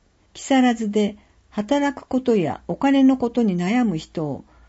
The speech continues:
少しでも減らしたいという思いから、木更津バイトナビを立ち上げました。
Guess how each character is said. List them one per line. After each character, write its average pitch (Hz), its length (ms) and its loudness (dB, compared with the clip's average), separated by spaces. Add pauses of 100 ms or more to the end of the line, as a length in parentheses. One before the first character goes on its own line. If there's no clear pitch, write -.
(140)
少 - 260 -4
し 262 160 -6
で 196 120 0
も 156 240 -4 (140)
減 220 100 -4
ら 254 120 2
し - 140 -16
た 254 140 -2
い 214 100 -2
と 165 160 -4
い 190 120 0
う 196 80 0
思 196 220 0
い 185 100 -4
か 160 160 -10
ら、 - 180 -10 (680)
木 - 100 -18
更 262 320 4
津 233 240 -6
バ 226 220 2
イ 269 80 -2
ト 269 120 2
ナ 262 180 4
ビ 170 180 -4
を 127 60 -4
立 - 200 -6
ち 190 140 -4
上 180 80 0
げ 175 100 -6
ま 165 160 -8
し - 120 -16
た。 - 220 -14